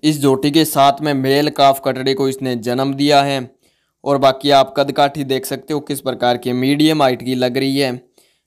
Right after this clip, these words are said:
बाकी आप इनके फार्म पर जाएं, आप अच्छी तरीके से जांच परख करके पशुधन को खरीद सकते हो।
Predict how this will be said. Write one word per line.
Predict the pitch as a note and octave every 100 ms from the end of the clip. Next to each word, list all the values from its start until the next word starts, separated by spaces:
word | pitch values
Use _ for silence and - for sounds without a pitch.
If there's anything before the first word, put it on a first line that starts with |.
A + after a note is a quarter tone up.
| -
बाकी | C#3 C#3 D3
आप | C#3 C#3+
इनके | C#3+ C#3
फार्म | C3+ B2+ C3+ C3+
पर | C#3
जाएं, | B2 C3 C#3
आप | C#3+ C3+
अच्छी | C3+ D3+
तरीके | C3 C3+ B2 C3+
से | C3
जांच | B2 C3 C3
परख | - C3
करके | C3+ B2+ B2+
पशुधन | A#2 B2+ C3 B2+ B2+
को | A#2+ B2
खरीद | - B2 C#3
सकते | - C3+ - - C3+
हो। | C3